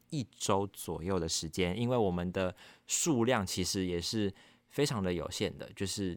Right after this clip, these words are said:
你真的是越早订购，越确定能够，就是越早，越早买越好啦。对，我真的不能保证，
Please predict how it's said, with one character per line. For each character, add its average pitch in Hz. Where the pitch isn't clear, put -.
你 98
真 123
的 107
是 104
越 107
早 76
订 87
购， 87
越 135
确 95
定 87
能 82
够， 87
就 95
是 92
越 143
早， 98
越 170
早 156
买 151
越 165
好 101
啦。 104
对， 131
我 107
真 147
的 131
不 139
能 120
保 95
证， 110